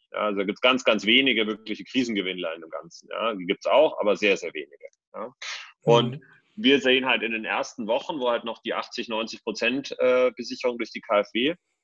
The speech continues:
Speaker 1: äh, nur da war, dass da halt vor allem bessere Bonitäten natürlich, äh, bevorzugt wurden und eigentlich die Unternehmen, die es am nötigsten gehabt hätten, die eigentlich nichts bekommen haben dabei. Ja.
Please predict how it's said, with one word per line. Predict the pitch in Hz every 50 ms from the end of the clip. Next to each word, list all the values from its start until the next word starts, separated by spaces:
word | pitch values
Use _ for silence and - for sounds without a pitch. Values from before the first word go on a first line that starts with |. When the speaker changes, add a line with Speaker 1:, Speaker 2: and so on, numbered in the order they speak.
| _ _ _ -
Speaker 1:
äh, | - 117 120
nur | 120 123 127 127
da | 117 120 117 120 123 131
war, | 139 147 143
dass | 127 120 - -
da | 117 107 113
halt | 113 113 113 104
vor | - - 110 101 92
allem | 101 104 107 110 113 110 110 107 - 95 95 - - 120 120 110 104
bessere | - 113 113 - 139 143 135
Bonitäten | 117 131 131 131 135 120 - - 127 127 - -
natürlich, | 127 123 - - - 139 135 127 - -
äh, | - 113 117
bevorzugt | 98 - - - 110 117 - - 151 151 131 - -
wurden | 131 131 143 143 147
und | 131 110 107
eigentlich | 104 104 107 110 -
die | - -
Unternehmen, | 98 110 104 113 107 107 113 117 117 117 113 110 - _ _ _ _ _ _ _ _ -
die | 107 107 110 110 110 104 - 76 73 - -
es | - 104 -
am | 110 110
nötigsten | 110 113 143 139 156 151 - - 135 110
gehabt | 110 104 104 101 - _ - - - - _ _ _ _ _ _ _ _
hätten, | - - 113 107 - 113 98 90 90 82 - _ _ _
die | - 101 101 101 95 -
eigentlich | 98 98 98 107 104 107
nichts | 110 120 - - - - -
bekommen | - 92 - 90 85 85 85 85
haben | 87 80 80 80 82 82
dabei. | 80 78 76 76 76 71 - - 107
Ja. | 104 104 107 127